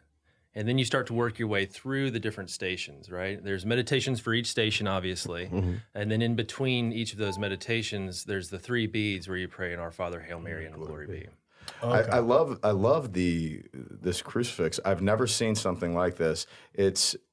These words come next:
Speaker 3: the nails.
Speaker 1: Mm-hmm.
Speaker 3: The nails make up the cross, and then the crown of thorns encircles the crucifix, and then the corpus of Christ.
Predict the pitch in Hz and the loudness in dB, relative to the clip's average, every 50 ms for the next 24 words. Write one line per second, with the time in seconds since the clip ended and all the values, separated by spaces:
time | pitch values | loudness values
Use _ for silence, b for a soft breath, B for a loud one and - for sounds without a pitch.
0 | _ _ 87 85 95 90 87 92 98 98 101 101 104 113 143 160 160 - - - | _ _ -2 0 0 2 2 4 4 4 4 6 4 4 4 2 0 -2 -6 -4
1 | 120 107 92 98 98 98 95 101 95 95 104 117 127 135 131 113 107 104 104 101 | -6 -6 -6 -6 -6 -2 2 2 4 6 6 6 6 6 4 4 4 4 4 4
2 | 101 - 98 98 - - - 107 - - - 90 80 80 92 - - - - - | 4 4 4 2 2 0 -2 -4 -2 2 2 4 4 4 2 2 -2 -4 -8 -12
3 | b b b b b b b b b - 98 101 95 92 107 110 107 107 107 104 | b b b b b b b b b 0 2 4 4 6 6 6 6 6 6 4
4 | 104 98 - 101 104 - - 123 113 117 120 107 95 - - - 131 127 131 120 | 4 2 2 0 0 2 2 4 4 6 6 4 2 0 0 0 2 4 4 6
5 | 110 104 101 98 101 101 104 104 - - - _ - 98 95 87 - - - - | 6 6 6 4 4 2 2 -2 -6 -10 -10 _ 0 0 2 2 2 2 2 4
6 | 127 127 131 135 135 - 98 87 85 85 - - - - - - - 87 85 - | 4 4 4 4 4 4 4 6 6 4 2 -2 -4 -6 -4 0 0 0 0 0
7 | - - - - 80 82 82 - - - - - b b b b b b b b | -4 -4 -2 0 0 0 0 -2 -6 -10 -12 -14 b b b b b b b b
8 | - 92 92 98 95 92 92 - - 117 101 95 - 95 - - 87 85 - - | 0 2 4 4 4 4 2 2 4 4 4 6 4 2 2 2 0 -2 -2 2
9 | 101 92 85 80 78 82 - - - - - | 2 4 4 4 2 -2 -4 -6 -6 -8 -10